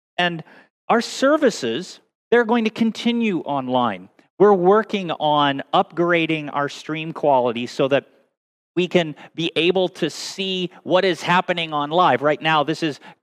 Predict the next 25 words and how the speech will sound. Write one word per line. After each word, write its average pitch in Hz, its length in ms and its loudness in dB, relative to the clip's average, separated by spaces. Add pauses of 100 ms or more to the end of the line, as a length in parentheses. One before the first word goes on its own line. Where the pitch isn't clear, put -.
contin-, 165 380 -6
going 165 240 0
to 190 80 -2
be 165 160 -2
recorded 165 600 0
ahead 151 280 2
of 170 100 -4
time 190 400 -2 (300)
and 139 200 -4
streamed 180 640 -6
out 165 300 4 (200)
over 165 260 2
the 165 100 0
weekend 165 540 -2
as 139 300 -2
the, 143 360 -6
uh, 131 160 0
to - 140 -6
the 156 120 0
online 151 440 0
campus. 165 540 -4 (380)
And 151 160 -2
we 185 140 -2
hope 175 280 0
to - 120 0